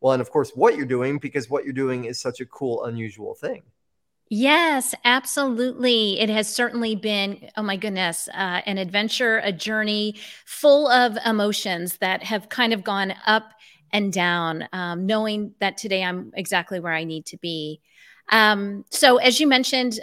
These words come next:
Speaker 2: my background, uh, education-wise is psychology. I went to graduate school, moved into corporate America,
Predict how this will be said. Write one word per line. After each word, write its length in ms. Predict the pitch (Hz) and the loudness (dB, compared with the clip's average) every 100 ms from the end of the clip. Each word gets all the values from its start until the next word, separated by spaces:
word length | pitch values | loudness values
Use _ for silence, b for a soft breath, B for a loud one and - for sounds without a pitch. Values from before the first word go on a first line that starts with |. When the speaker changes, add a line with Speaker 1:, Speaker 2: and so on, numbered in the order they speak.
| - | -4
Speaker 2:
my 480 | 220 214 214 208 185 | 0 2 2 0 2
background, 720 | 214 214 247 226 220 220 214 - | 4 4 2 2 2 -2 -6 -4
uh, 180 | 196 185 - | -2 -2 -2
education-wise 1400 | 220 214 240 240 - 226 226 220 - 208 196 202 208 - | -6 -4 -4 -4 -4 -4 -4 -8 -8 -4 -2 0 -2 -4
is 200 | 196 - | -8 -6
psychology. 960 | 190 180 - 233 233 208 220 208 202 B B B | -6 -6 -4 -2 -2 -2 -2 -2 -2 B B B
I 60 | 202 | -4
went 160 | 190 180 | -4 -4
to 40 | |
graduate 520 | 185 226 233 226 220 | 4 6 6 2 -4
school, 960 | - - 220 208 202 196 196 202 - - | -6 -6 -2 0 0 0 0 -2 -6 -8
moved 320 | 214 220 214 | -2 -2 -2
into 300 | 214 196 - | -4 -6 -8
corporate 320 | - - 196 190 | -8 -8 -6 -6
America, 760 | 185 190 202 - 196 196 | -2 -2 -2 -2 0 0